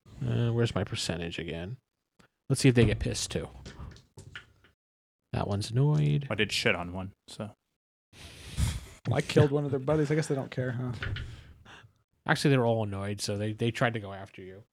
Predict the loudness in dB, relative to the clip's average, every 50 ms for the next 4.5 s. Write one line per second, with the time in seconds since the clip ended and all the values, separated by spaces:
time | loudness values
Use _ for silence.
0 | _ _ _ _ _ -10 -6 -2 0 2 4 6 6 8 8 8 6 4 0 -4
1 | -2 0 2 2 2 2 0 0 -4 -4 -4 -4 -6 -8 -8 -8 -8 -8 -8 -6
2 | -8 -8 -4 0 2 2 4 6 6 6 6 4 2 0 0 2 4 6 8 8
3 | 10 10 8 8 6 4 -2 -2 -2 0 0 2 2 0 0 -2 -6 -14 _ _
4 | _ _ _ _ -6 -6 -4 -4 -8